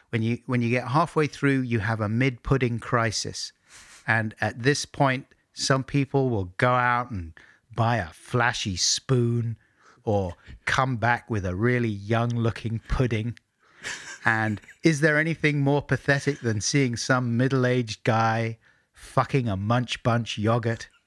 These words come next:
That was my line that I did on stage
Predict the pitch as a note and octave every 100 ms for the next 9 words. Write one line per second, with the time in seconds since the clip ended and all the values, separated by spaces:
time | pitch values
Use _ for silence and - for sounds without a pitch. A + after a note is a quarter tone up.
0 | _ _ - - - - - E3 - -
1 | - - - _ _ _ - - - -
2 | - - - - - - - - - -
3 | -